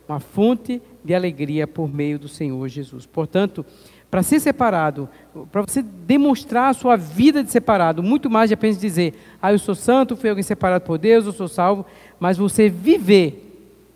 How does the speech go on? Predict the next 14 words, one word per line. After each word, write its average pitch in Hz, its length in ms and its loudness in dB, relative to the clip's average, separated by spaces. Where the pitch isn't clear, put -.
é 190 320 0
viver 170 280 0
uma 170 60 2
vida 147 200 -4
de 156 40 -2
alegria. 135 460 -6
As 220 140 -2
pessoas 262 340 4
precisam 269 560 6
de 262 60 4
pessoas 208 920 2
que 196 100 -10
tenham 185 240 0
alegria. 151 500 -2